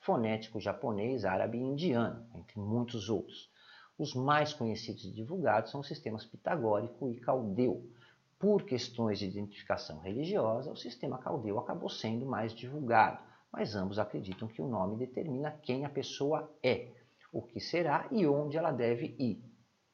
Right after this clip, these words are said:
E existem também a crença de que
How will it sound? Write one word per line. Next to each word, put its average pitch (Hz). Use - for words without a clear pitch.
E 254
existem 131
também 156
a -
crença 135
de 156
que 160